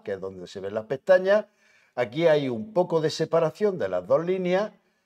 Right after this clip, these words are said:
y aquí, en cambio, hay más separación de las líneas.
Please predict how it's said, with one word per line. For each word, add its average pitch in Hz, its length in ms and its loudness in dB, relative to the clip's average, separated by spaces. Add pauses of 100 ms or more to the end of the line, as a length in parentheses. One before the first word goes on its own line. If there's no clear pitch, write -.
(120)
y 135 100 -4
aquí, 147 260 -2
en 147 100 -4
cambio, 139 600 0
hay 127 240 0
más 113 220 -6
separación 85 640 -6
de 92 100 -8
las 120 160 -4
líneas. 190 440 -8